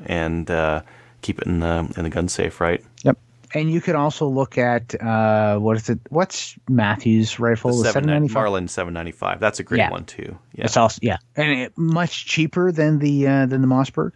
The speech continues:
Speaker 2: uh, or the, uh, the
Speaker 1: Ten twenty-two.
Speaker 2: Ruger rather.
Speaker 1: Yeah.
Speaker 2: Yeah.
Speaker 1: Yeah.
Speaker 2: Um, so not a bad choice. Uh, f-, Trevor's five nine seven, not a bad choice. Bolt action, uh,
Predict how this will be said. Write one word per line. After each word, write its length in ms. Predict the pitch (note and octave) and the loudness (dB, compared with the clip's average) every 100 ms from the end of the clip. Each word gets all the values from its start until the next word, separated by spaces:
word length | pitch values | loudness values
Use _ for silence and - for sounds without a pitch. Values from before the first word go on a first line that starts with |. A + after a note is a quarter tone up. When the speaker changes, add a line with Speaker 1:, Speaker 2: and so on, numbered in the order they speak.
| - B2+ | -10 -2
Speaker 2:
uh, 320 | B2 A2+ - | 2 2 2
or 140 | B2+ A#2+ | 2 2
the, 260 | A#2+ B2 | 2 4
uh, 140 | A#2+ A2+ - | 4 2 0
the 120 | B2 | -2
Speaker 1:
Ten 60 | A#2+ | 0
twenty-two. 240 | A2+ C#3 C#3+ | 2 2 2
Speaker 2:
Ruger 60 | C3 | 4
rather. 260 | C3 D#3+ - - | 2 0 -4 -16
Speaker 1:
Yeah. 160 | - - | -16 -4
Speaker 2:
Yeah. 180 | B2+ G2 - - | 0 0 -4 -6
Speaker 1:
Yeah. 200 | B2 A#2+ | 0 2
Speaker 2:
Um, 260 | A2+ G#2 F#2+ _ _ | 4 2 -2 _ _
so 400 | - A#2 A2 G#2+ - - | -2 0 2 -2 -8 -4
not 220 | C3 B2 | 0 2
a 60 | A#2+ | 2
bad 200 | A#2+ A#2+ | 2 2
choice. 720 | B2 B2 B2 - - - - - - - | 2 2 2 -2 -8 -12 -20 -20 -16 -4
Uh, 220 | A2+ G#2+ | 2 2
f-, 320 | G#2 - - - | 0 -4 -18 -14
Trevor's 420 | - C3 B2 A#2+ - | 0 4 6 4 4
five 260 | B2+ B2 | 0 2
nine 180 | A#2+ A2+ | 2 2
seven, 300 | - A2 A#2 | 0 0 2
not 140 | A2+ | 0
a 60 | A2 | 0
bad 240 | A2 G#2+ - _ _ _ - | 0 -2 -4 _ _ _ -6
choice. 320 | A#2 A#2 - - - - C3 | 0 2 0 -10 -16 -4 2
Bolt 260 | C#3+ D#3+ | 4 6
action, 560 | D3 A#2 - G#2+ F2+ - - | 4 4 2 2 2 -2 -4
uh, 220 | G#2+ G#2 | -2 0